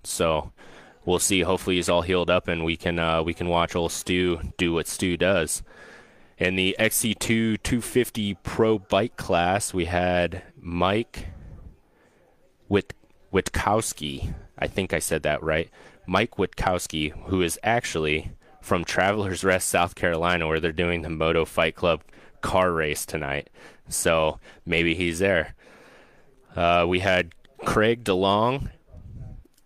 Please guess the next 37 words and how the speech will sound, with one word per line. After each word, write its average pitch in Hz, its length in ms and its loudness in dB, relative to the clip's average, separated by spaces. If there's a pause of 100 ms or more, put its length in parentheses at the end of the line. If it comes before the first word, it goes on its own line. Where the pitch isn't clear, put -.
(180)
in 92 140 0
the 90 60 2
number 92 280 2
two 127 240 -2
spot, 80 460 0 (260)
Landon 107 540 2
Snodgrass 92 1000 0 (100)
in 90 140 0
the 85 60 0
number 80 260 -2
three 104 280 -4
spot, - 420 -4 (220)
Evan 101 320 0
Smith 110 480 -2
in 80 100 -2
the 80 80 -2
number 82 240 0
four 95 260 0
spot, 107 420 2 (300)
and 82 180 -2
Cody 98 360 0
Barnes 87 600 0
in 80 100 -4
the 80 80 -2
number 80 280 0
five 85 340 0
spot. - 380 -4 (1120)
And 87 120 0
those 95 160 2
guys 104 280 4
had 95 220 2
some, 90 260 0
uh, 82 300 2 (340)
some 87 260 0
real 92 180 4
good 90 260 0
battles. 90 640 2